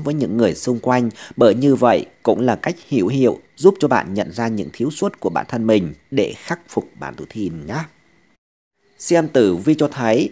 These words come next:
hôm nay là ngày mười một tháng mười một năm Tân Sửu, với bạn tuổi Thìn đang có được sự tác động của nhiều sao tốt như là sao Thiên Đức Hợp, sao Thiên Hỷ, sao Nguyệt Không, sao Tam Hợp, sao Mậu Thương,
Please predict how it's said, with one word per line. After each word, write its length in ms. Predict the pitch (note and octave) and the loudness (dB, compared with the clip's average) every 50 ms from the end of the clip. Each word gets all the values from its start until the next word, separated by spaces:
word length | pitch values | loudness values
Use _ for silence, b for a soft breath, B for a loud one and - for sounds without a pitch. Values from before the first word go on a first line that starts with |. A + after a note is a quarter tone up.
| - _ | -6 _
hôm 280 | - D#3 D3+ D3 C#3+ | 2 2 2 4 4
nay 160 | C#3+ D3 D3 C#3 | 2 2 4 4
là 100 | B2+ A2+ | 2 2
ngày 160 | G#2 G2 F#2 | 2 0 0
mười 140 | F#2+ F#2+ F#2 | 0 0 0
một 220 | F#2+ F#2+ F2+ - | 2 0 0 -2
tháng 300 | - G2+ G2+ G2 A2 E3 | -4 -6 -6 -4 -4 -2
mười 140 | E3+ D3 A2+ | 0 0 0
một 280 | F#2+ G2 F#2+ F2 - A2+ | 2 2 0 0 0 -2
năm 220 | A#2+ C3 B2+ B2 | -2 -2 -2 -2
Tân 220 | A#2 - C3 B2+ A#2+ | 0 0 0 0 0
Sửu, 460 | - - A#2+ D#2 - B2 D#3 F#3+ F#3 B B B B B | -2 -2 -2 0 0 2 0 0 0 B B B B B
với 160 | - A#2+ B2+ | 2 2 4
bạn 140 | E3 D#3 - - | 4 2 2 0
tuổi 80 | G2 | -2
Thìn 280 | - A#2+ A2+ G2+ E2+ D#2+ | -2 0 -2 -2 -2 -2
đang 220 | F#2 G#2 A2+ A2+ | -2 -2 -2 -2
có 180 | A2+ - B2 D3 | -4 -4 -4 -2
được 200 | E3+ C3+ - - | -2 -2 -2 -2
sự 200 | - G#2 F2+ - - | -4 -4 -4 -4 -6
tác 160 | - C#3+ D#3 - | -6 -8 -4 0
động 200 | D3 B2 C#2+ - - - | 2 2 2 2 -2 -6
của 100 | F2+ E2+ | -6 -4
nhiều 280 | G#2 A#2+ B2 G#2+ E2 D2 | 0 2 4 4 2 2
sao 260 | - - - A2+ G#2+ | -4 -6 -4 -4 -4
tốt 320 | G#2 - C3 E3+ G3+ - - _ _ - | 0 2 2 2 2 0 -4 _ _ 0
như 120 | A2+ A#2+ | 2 2
là 360 | A#2 A#2 A2 G#2 G2 - - - B B B B | 4 4 4 2 2 0 -2 -8 B B B B
sao 200 | - - B2+ A#2+ | -4 -2 -2 0
Thiên 240 | - - B2 A2+ A#2 | 0 0 0 0 0
Đức 140 | C#3 F3 - | -2 -4 -4
Hợp, 320 | C#3 A#2+ G2+ E2+ - - _ _ - | -2 0 0 0 -2 -6 _ _ -12
sao 220 | - - B2 A#2+ | -4 -2 0 0
Thiên 220 | - - B2+ B2 A#2+ | 0 0 0 0 0
Hỷ, 360 | C3 C3 F#2 D#2+ C3 E3 F3 - _ - | 0 -2 -2 0 0 -2 -2 -6 _ -16
sao 260 | - - - B2+ B2 | -10 -8 -4 -4 -2
Nguyệt 180 | A#2 A2+ F#2 - - | 0 -2 -2 -2 -4
Không, 360 | - - A#2+ A#2+ A#2 A2+ G#2+ G#2 - _ | -4 0 2 2 2 2 -2 -8 -12 _
sao 260 | - - - C3+ B2 A#2+ | -12 -8 -4 -2 -2 -2
Tam 220 | - B2 A#2+ A#2+ | -2 -2 -4 -2
Hợp, 300 | A#2+ A#2+ G#2 F2+ - - B B B B B | -2 0 0 0 -2 -4 B B B B B
sao 240 | B - B2 A#2+ A#2 | B -6 -4 -4 -2
Mậu 220 | A#2 G#2 D2+ D#2 | 0 0 -2 -2
Thương, 420 | - - C3+ C3 B2+ B2 A#2 A2 | -4 -2 2 2 4 4 2 0